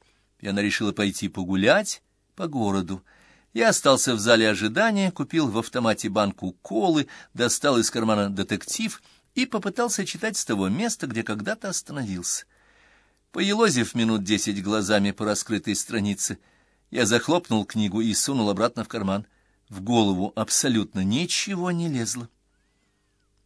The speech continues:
В голове моей толпились овцы. Я скармливал им страницу за страницей какую-то нескончаемую писанину, и они послушно хрумкали бумагой,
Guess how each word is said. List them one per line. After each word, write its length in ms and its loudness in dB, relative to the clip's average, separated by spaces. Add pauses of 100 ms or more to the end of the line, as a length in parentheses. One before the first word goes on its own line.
(120)
В 140 -16
голове 360 2
моей 220 -2
толпились 600 -4
овцы. 480 -4 (460)
Я 220 0
скармливал 800 0
им 260 -4
страницу 640 -4
за 140 -4
страницей 720 -4 (340)
какую-то 360 -2
нескончаемую 880 0
писанину, 580 -4 (540)
и 60 -6
они 160 0
послушно 520 -2
хрумкали 580 0
бумагой, 520 2